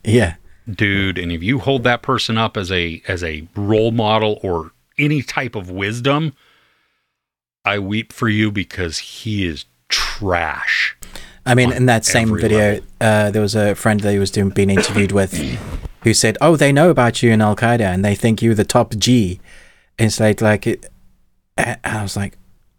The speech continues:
Speaker 1: "Oh, wow." So, and he was smiling and laughing and it's like, "Oh, really? Maybe I should go there instead of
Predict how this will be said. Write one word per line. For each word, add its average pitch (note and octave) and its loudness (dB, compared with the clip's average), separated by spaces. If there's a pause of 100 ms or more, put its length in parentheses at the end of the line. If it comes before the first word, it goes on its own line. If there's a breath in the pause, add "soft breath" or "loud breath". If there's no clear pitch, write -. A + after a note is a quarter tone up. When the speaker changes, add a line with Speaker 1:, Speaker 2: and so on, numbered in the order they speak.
(100)
Speaker 1:
"Oh, A#2 2
wow." G#2 2
So, G2+ 0 (300 soft breath)
and B2+ 4
he D3 6
was D#3+ 4
smiling A#2 4
and G#2 2
laughing G2+ 0
and G2 -2
it's G2 -2
like, A#2 2
"Oh, F3 4
really? E3+ 4
Maybe B2+ 4
I C#3+ 4
should B2+ 0
go B2 4
there C#3+ 4
instead A2+ 2
of G#2+ -2